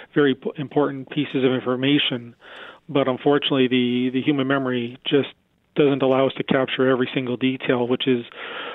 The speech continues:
why when you do investigate a crime, uh, you try and get the, the witness accounts as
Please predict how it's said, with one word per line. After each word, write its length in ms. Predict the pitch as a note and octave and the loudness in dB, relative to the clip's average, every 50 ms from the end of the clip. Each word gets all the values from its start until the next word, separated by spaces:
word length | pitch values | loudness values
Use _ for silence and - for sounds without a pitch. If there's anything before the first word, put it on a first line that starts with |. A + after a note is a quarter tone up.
| - - _ _ | -16 -18 _ _
why 300 | D3+ D3+ C#3+ C3+ C3+ C3 | 0 2 4 4 4 4
when 180 | B2+ C3+ C3+ C3 | 2 2 0 0
you 120 | B2+ A#2+ | -2 2
do 140 | C3 C#3 D3 | 4 4 4
investigate 540 | C#3 B2+ C3 C3 - - - B2 B2+ B2+ B2+ | 4 4 2 0 0 -2 -2 0 2 2 2
a 60 | A#2+ | 0
crime, 640 | - - - D3 C3+ C3 C3 C3 B2+ B2+ B2 A#2 _ _ _ - | -2 -2 -2 0 0 2 0 0 -2 -6 -10 -14 _ _ _ -10
uh, 120 | B3+ G#3 G3 | -8 -8 -8
you 480 | D#2 - F3 E3+ D#3 D3 C#3+ C3+ C3+ | -8 -8 -10 -8 -6 -6 -4 -6 -6
try 320 | B2 - - - D3 C3+ C3 | -8 -8 -2 -2 0 0 0
and 100 | B2+ B2+ | 0 -2
get 180 | C3 B2 - | -2 -4 -2
the, 680 | - C#3 B2+ B2 A#2+ A#2 A#2 A#2 A#2 - F3+ G#3+ G3+ E3+ | -4 -2 -2 0 0 -2 -4 -4 -6 -6 -6 -4 -4 0
the 80 | C#3 C#3 | 0 2
witness 280 | C3+ D#3 D#3+ D#3 C3+ - | 2 2 0 0 -2 -4
accounts 460 | D3 C3 - - C#3+ C#3 C3+ C3 - - | -4 -2 -2 -2 0 0 -2 -2 -2 -4
as 100 | C3 | -6